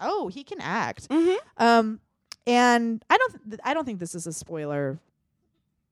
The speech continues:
Speaker 1: I don't think it is. Um, you know,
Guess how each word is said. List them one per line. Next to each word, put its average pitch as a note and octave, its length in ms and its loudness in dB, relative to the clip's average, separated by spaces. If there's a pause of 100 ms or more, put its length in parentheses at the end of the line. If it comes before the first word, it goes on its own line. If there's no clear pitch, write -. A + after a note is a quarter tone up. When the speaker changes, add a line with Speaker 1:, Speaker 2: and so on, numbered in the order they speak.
Speaker 1:
I A3+ 80 2
don't G#3 100 2
think F#3+ 160 -10
it - 220 -16
is. - 120 -14 (360)
Um, G#3+ 560 2 (380)
you A3 100 -8
know, G3+ 300 2